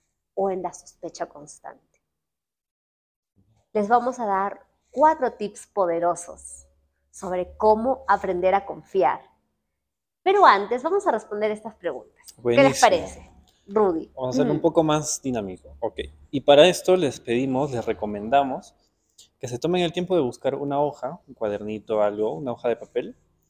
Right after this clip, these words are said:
Speaker 2: y un lapicero o un lápiz. Y que puedan contestar estas preguntas de manera totalmente sincera, ¿no? Y si es necesario que pausen el audio o el video, que lo hagan para que se tomen el tiempo necesario para, para responderlas.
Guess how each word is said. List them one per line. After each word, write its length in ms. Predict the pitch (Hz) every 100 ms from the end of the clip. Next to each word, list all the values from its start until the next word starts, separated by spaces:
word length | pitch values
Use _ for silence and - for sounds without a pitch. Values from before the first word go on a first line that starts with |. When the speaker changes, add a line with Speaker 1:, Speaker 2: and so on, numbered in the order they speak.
| - _ _ -
Speaker 2:
y 140 | 202
un 100 | 190
lapicero 500 | 165 143 110 92 92 -
o 80 | 104
un 120 | 98
lápiz. 440 | - _ - - -
Y 80 | 120
que 100 | 120
puedan 320 | 151 160 170
contestar 500 | 156 113 107 - 127
estas 260 | 127 - 123
preguntas 840 | - 113 120 120 123 156 - - _ _ _ _ _ _
de 100 | 104
manera 920 | 101 98 107 110 113 113 113 107 98 _
totalmente 500 | - 113 113 107 101
sincera, 480 | 98 - 107 107 _ _ _ _ 131
¿no? 200 | 190 _ _ _ _ -
Y 60 | 123
si 80 |
es 40 | 151
necesario 320 | 156 156 160
que 100 | 135
pausen 520 | - 139 135 - 139
el 140 | 120 113
audio 400 | 117 120 120 120
o 100 | 113
el 80 | 101
video, 400 | 101 107 107 147 151
que 80 | 107
lo 140 | 98
hagan 260 | 101 107 156
para 200 | _ 101
que 100 | _
se 160 | - 101
tomen 260 | - 107
el 140 | 107 101
tiempo 280 | 107 104 107
necesario 460 | 101 101 101 101
para, 340 | 104 104 - _ -
para 180 | 104
responderlas. 580 | 104 _ _ 110 - _